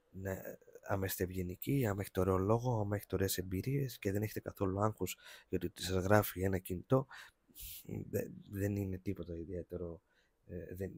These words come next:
δεν έχει κάποιο ρίσκο. Ε, από εκεί και πέρα, ε, έχουν φτάσει και τέσσερα δέματα,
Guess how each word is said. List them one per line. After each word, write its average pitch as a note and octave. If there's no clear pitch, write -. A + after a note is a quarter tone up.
δεν F#2+
έχει F2+
κάποιο F2
ρίσκο. -
Ε, F2
από F#2
εκεί F#2+
και -
πέρα, C3
ε, A2
έχουν A2+
φτάσει G#2+
και F#2
τέσσερα E2+
δέματα, E2